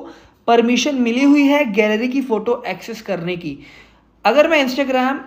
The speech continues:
या WhatsApp कुछ भी ले लेता हूँ, मान लीजिए Instagram लेता हूँ, ठीक है, अब यहाँ पर मैं लॉक लगा रहा हूँ तो मैं डन कर देता हूँ, लॉक लग गया है।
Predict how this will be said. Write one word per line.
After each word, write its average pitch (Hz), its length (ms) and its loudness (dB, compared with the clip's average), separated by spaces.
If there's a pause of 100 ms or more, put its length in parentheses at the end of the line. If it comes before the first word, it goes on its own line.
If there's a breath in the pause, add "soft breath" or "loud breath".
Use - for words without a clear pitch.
(100)
या 240 160 0
WhatsApp 208 600 -4
कुछ 254 160 -4
भी 277 120 -2
ले 247 140 4
लेता 185 220 -2
हूँ, 202 160 -6
मान 220 180 0
लीजिए 262 280 -2
Instagram 190 380 -4
लेता 151 200 -6
हूँ, 147 180 -12
ठीक 285 180 -2
है, 320 260 -2 (480 loud breath)
अब 208 120 -2
यहाँ 262 220 0
पर 285 160 4
मैं 294 140 -2
लॉक 233 280 2
लगा 247 260 2
रहा 247 100 0
हूँ 254 120 -4
तो 214 80 -6
मैं 196 160 -4
डन 185 160 -4
कर 208 140 -8
देता 196 240 -8
हूँ, 208 220 -8 (120)
लॉक 165 360 0
लग 165 180 -4
गया 196 160 -4
है। 190 200 -6